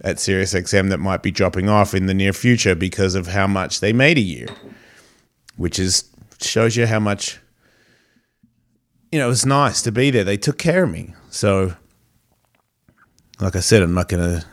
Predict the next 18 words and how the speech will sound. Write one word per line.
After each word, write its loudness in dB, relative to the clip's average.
shit 2
on -4
them. 0
Um, -4
but 2
obviously, 0
if -4
you're 0
a -4
fan -2
and -4
you've -6
been -2
through 2
it, -2
you -2
know, 2
we've, 0